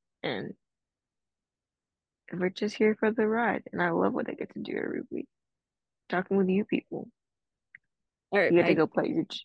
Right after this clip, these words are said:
Speaker 2: callers
Speaker 1: your Jet
Speaker 2: probably
Speaker 1: shirt.
Speaker 2: I had to put on
Speaker 1: Yeah.
Speaker 2: the gift you gave me while we were
Speaker 1: Yes,
Speaker 2: recording.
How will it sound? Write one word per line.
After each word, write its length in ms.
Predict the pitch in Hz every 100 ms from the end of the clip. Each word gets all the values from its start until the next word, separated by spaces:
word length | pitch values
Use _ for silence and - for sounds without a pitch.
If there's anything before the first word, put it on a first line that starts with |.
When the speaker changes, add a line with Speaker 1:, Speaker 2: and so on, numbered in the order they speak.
| -
Speaker 2:
callers 220 | 196 185
Speaker 1:
your 80 | 160
Jet 260 | 156 196 175
Speaker 2:
probably 160 | 170
Speaker 1:
shirt. 240 | - 151 233 - - - - _ -
Speaker 2:
I 80 | 240
had 280 | 233 277 330
to 100 | 440
put 140 | 381
on 100 | 311
Speaker 1:
Yeah. 60 | 254
Speaker 2:
the 60 | 220
gift 240 | 202 - - 196
you 60 |
gave 200 | 180 160
me 140 | - _
while 140 | 160 165
we 100 | 165
were 60 |
Speaker 1:
Yes, 200 | 165 -
Speaker 2:
recording. 360 | - - 147 156